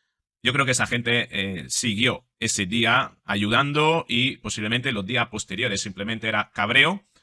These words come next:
Pero bueno, también se está tratando de hacer creer a través de mensajes que he podido ver en redes sociales, observaciones del tipo, "Estaba lleno de fachas, estaba lleno ahí, un montón de fachas ha ido ahí a ayudar". Oye, oye, mira, si han ido a ayudar,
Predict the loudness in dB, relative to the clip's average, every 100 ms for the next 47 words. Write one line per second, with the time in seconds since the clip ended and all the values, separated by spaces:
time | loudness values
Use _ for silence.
0 | _ _ _ -2 0 0 0 -2 -4 -4
1 | 0 2 2 0 -2 0 0 -2 -2 -2
2 | -2 -2 -4 -6 -6 -2 -2 -2 -2 -2
3 | -2 -2 0 0 -2 -4 -8 -10 -4 -2
4 | 0 -2 -2 -4 -4 -6 -2 0 0 -4
5 | -10 _ _ -10 -6 -4 -4 -2 -2 -2
6 | -4 -6 -6 -2 0 0 2 0 0 -2
7 | 0 0 0 -4 _ _ -2 0 2 -2
8 | -4 -8 -6 0 0 0 0 -2 -2 -2
9 | 0 -2 -4 _ _ -8 -4 -2 -2 -2
10 | -2 -2 0 0 0 -2 -2 -2 0 0
11 | 0 -2 -2 -4 -6 -10 -8 -8 -8 -10
12 | -10 -6 -4 -4 -2 -2 -2 -4